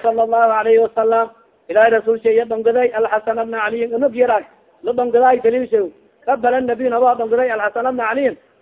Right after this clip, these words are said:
Hasan bin Ali oo sibti Rasuulillahi sallallahu alayhi wa sallam. Ilaahay rasuulkiisa waladul waladkay eh. Iyo dhongaday radiyallahu ta'ala anhuma. Faqaala al-Aqra' ibn Haabis. Lanko reer baadiye oo oday mala-, malaad, yani baadiyeed eh. Iyo meeladoodii Aqra' ibn Haabis dheero.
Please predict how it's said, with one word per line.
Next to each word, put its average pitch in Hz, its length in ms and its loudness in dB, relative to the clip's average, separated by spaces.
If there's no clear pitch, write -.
Hasan 247 340 -2
bin 233 140 2
Ali 240 280 -2
oo 233 160 -2
sibti 254 240 0
Rasuulillahi 240 560 0
sallallahu 233 380 2
alayhi 220 160 -2
wa 196 60 -2
sallam. 170 100 -12
Ilaahay 220 220 2
rasuulkiisa 233 400 0
waladul 226 320 0
waladkay 254 420 2
eh. 254 160 0
Iyo 220 140 -2
dhongaday 226 440 2
radiyallahu 220 540 0
ta'ala 220 340 -2
anhuma. 220 320 -2
Faqaala 214 380 0
al-Aqra' 220 460 -2
ibn 220 120 -6
Haabis. 214 420 0
Lanko 226 280 0
reer 226 180 0
baadiye 247 380 0
oo 240 360 0
oday 254 260 0
mala-, 214 340 -2
malaad, 233 400 0
yani 220 300 -4
baadiyeed 214 480 -2
eh. 262 220 -2
Iyo 247 120 4
meeladoodii 247 460 4
Aqra' 240 220 2
ibn 220 140 0
Haabis 220 420 -2
dheero. 202 280 0